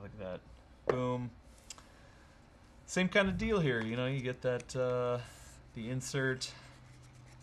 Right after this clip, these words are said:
We got a couple more stickers, but really, you came to see this. This is the iPhone ten S in space gray. There we go.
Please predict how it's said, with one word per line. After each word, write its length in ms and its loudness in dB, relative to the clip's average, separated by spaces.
We 80 -8
got 160 4
a 160 -18
couple 240 2
more 180 0
stickers, 760 -2
but 160 -10
really, 300 2
you 160 0
came 340 0
to 60 -4
see 240 -4
this. 520 -2
This 200 -8
is 100 -8
the 100 -4
iPhone 600 0
ten 420 0
S 500 -2
in 160 -2
space 720 -4
gray. 680 -4
There 120 -10
we 100 -8
go. 320 -8